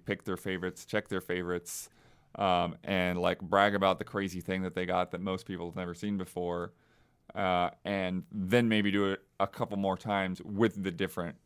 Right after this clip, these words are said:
character classes, but, mm,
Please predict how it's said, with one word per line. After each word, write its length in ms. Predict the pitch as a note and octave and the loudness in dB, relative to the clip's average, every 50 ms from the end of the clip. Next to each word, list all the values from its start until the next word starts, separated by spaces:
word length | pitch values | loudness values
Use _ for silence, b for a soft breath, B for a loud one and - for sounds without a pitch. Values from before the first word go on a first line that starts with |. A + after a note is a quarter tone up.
| _ _ _ | _ _ _
character 400 | - - C3 B2 A#2+ A#2+ - F2+ | -2 0 2 2 2 0 -6 -10
classes, 680 | F2 - F2+ E2+ E2+ F2 - - F2 E2+ - - - _ _ _ _ _ _ _ _ _ _ _ _ _ _ | -8 -8 -8 -8 -8 -8 -8 -10 -10 -10 -12 -16 -20 _ _ _ _ _ _ _ _ _ _ _ _ _ _
but, 360 | - G#2+ F#2+ F#2 F2+ - - - - - | 2 4 4 6 4 4 0 -4 -12 -10
mm, 540 | D3 E3+ F#3+ G#3 G#3+ G#3+ G#3+ G#3+ G#3+ G#3 | -8 -6 -6 -4 -4 -4 -2 -2 -2 -2